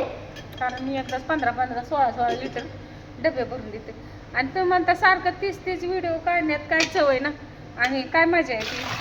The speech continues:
सारखं तीच तीच व्हिडिओ लोकांना बघू पण वाटत नाहीत. त्याच्यामुळं मी काय करते,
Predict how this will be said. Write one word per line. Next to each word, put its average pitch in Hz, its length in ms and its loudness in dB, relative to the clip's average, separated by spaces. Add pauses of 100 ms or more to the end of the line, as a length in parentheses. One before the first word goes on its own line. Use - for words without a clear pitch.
सारखं 277 340 2
तीच 330 180 0
तीच 285 120 0
व्हिडिओ 285 380 0
लोकांना 302 400 -2
बघू 339 260 -2
पण 269 160 -2
वाटत 226 400 -4
नाहीत. 208 140 -14 (560)
त्याच्यामुळं 302 520 -2
मी 311 180 0
काय 320 180 2
करते, 311 320 -4